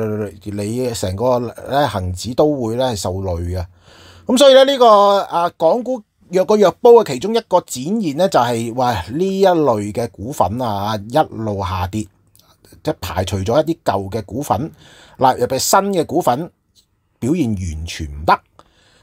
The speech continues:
咁啊，結果咧就係搞到而家咧港股咧，嚇，根本就係被戲稱啊係一個咧冇人會炒賣嘅市場㗎啦，已經係被放棄啦。而家全民啊都係街尾股咁滯。咁啊，六十四隻裏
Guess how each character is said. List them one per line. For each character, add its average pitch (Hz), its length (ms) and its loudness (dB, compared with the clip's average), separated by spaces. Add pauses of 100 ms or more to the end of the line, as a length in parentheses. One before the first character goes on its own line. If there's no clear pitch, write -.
(120)
咁 175 100 -2
啊， - 60 0
結 151 160 0
果 123 220 2
咧 160 120 6
就 110 120 -2 (100)
係 95 220 -6
搞 107 200 -4
到 143 120 -2
而 98 160 -6
家 131 160 -2
咧 139 80 -2
港 110 280 -4
股 110 220 -6
咧， 135 160 -4 (460)
嚇， 120 100 2
根 247 240 4
本 208 160 6
就 190 80 6
係 139 220 2
被 143 340 0 (160)
戲 196 260 2
稱 233 240 2
啊 185 140 4
係 160 140 4
一 214 40 2
個 196 140 6
咧 190 260 4 (320)
冇 156 240 6
人 156 200 6
會 214 100 -2
炒 160 320 4
賣 190 220 6
嘅 196 100 2
市 190 160 -4
場 143 240 0
㗎 170 60 2
啦， 185 180 4 (140)
已 165 120 -12
經 226 140 2
係 190 100 4
被 165 140 0
放 190 240 6
棄 196 220 4
啦。 185 260 6
而 127 80 -10
家 214 160 2
全 127 300 -6
民 135 420 -6
啊 151 180 -2 (480)
都 208 220 6
係 180 220 2
街 196 80 2
尾 143 180 -2
股 147 240 -4
咁 127 80 -4
滯。 95 160 -6 (760)
咁 208 140 0
啊， 208 40 8
六 180 160 6
十 160 180 4
四 170 200 2
隻 170 140 4
裏 156 100 4